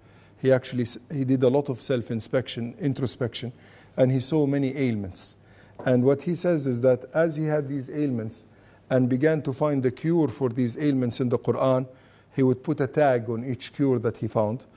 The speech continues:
so that others can benefit from it. So that the Rasail Nur, or the letters of, of light or, or Nur, become like a pharmacy of medicines and, and become like a, a, a, a clever doctor who's able to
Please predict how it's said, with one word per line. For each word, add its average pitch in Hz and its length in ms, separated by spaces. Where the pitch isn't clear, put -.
so 127 200
that 120 180
others 131 340
can 120 220
benefit 120 400
from 95 240
it. - 140
So 135 220
that 131 200
the 135 80
Rasail 147 420
Nur, 131 380
or 120 200
the 117 100
letters 127 400
of, 117 240
of 117 220
light 120 380
or, 107 120
or 117 200
Nur, 151 300
become 156 400
like 143 300
a 139 80
pharmacy 131 640
of 120 160
medicines 117 640
and, 127 380
and 127 260
become 143 360
like 143 340
a, 131 40
a, 113 520
a, 117 440
a 117 40
clever 139 320
doctor 127 360
who's 123 260
able 135 360
to 127 320